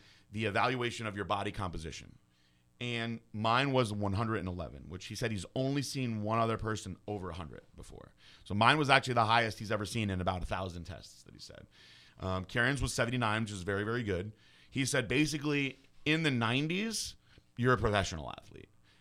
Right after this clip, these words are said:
And over, over a hundred, like, you've gotta be some sort of, like, high-level bodybuilder, or you just have a shitload of functioning muscle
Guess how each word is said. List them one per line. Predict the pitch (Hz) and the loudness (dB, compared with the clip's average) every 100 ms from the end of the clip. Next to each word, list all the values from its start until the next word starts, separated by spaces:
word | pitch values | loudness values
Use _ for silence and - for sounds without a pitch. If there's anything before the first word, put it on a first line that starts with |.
| - | -4
And | 113 117 117 123 | 0 2 2 4
over, | 147 147 147 135 | 4 6 6 6
over | 147 147 143 | 4 4 4
a | |
hundred, | 127 127 127 | 4 2 2
like, | 107 104 | 0 -2
you've | 98 | 0
gotta | 104 101 | 2 2
be | 104 | 0
some | 98 110 98 | -2 -4 -4
sort | 107 95 | -2 -2
of, | |
like, | 90 90 | -2 -4
high-level | 85 85 82 82 | -4 -6 -6 2
bodybuilder, | 127 127 127 123 | 2 4 2 2
or | 107 | 2
you | 120 | 0
just | 117 113 | 0 0
have | 101 | 0
a | |
shitload | - - 131 113 110 | 0 0 0 2 0
of | 95 | 0
functioning | - 107 98 104 90 | -4 -6 -4 -8 -10
muscle | 87 82 80 69 | -10 -12 -12 -16